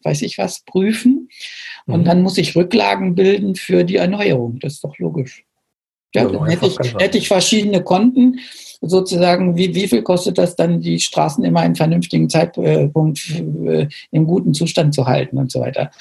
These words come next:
Speaker 1: Und, äh, da, das würde die normale, anständige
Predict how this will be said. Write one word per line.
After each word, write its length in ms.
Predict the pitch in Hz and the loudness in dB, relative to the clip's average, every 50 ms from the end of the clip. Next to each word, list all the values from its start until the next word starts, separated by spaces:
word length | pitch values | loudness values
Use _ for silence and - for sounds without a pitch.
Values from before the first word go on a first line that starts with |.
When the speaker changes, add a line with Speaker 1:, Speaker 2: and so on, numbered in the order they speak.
| - - - - - - - - - - | -18 -18 -16 -16 -16 -16 -16 -18 -16 -10
Speaker 1:
Und, 320 | - 160 160 165 160 165 - | -4 -2 0 0 0 0 0
äh, 240 | 165 160 156 147 147 - - - | 0 0 0 0 -2 -6 -4 0
da, 200 | 160 170 190 185 | 0 0 0 0
das 340 | 156 151 156 147 - - 160 | -2 -2 0 0 -2 0 0
würde 280 | 175 180 180 196 185 | 2 2 2 0 -2
die 120 | 165 175 170 | 0 0 0
normale, 840 | 165 165 160 156 151 147 151 170 175 180 180 180 175 175 180 - - - 185 - - - - - - 139 - _ _ _ _ _ _ _ _ _ _ _ _ _ _ _ | 0 0 0 0 0 0 2 2 4 4 4 4 2 2 -2 -6 -10 -14 -12 -10 -10 -10 -10 -14 -20 -20 -20 _ _ _ _ _ _ _ _ _ _ _ _ _ _ _
anständige 1040 | - 180 226 254 247 - - - 208 208 202 202 202 185 185 196 190 196 196 185 | 0 2 4 2 2 2 0 0 0 0 0 0 0 2 2 2 2 2 0 -2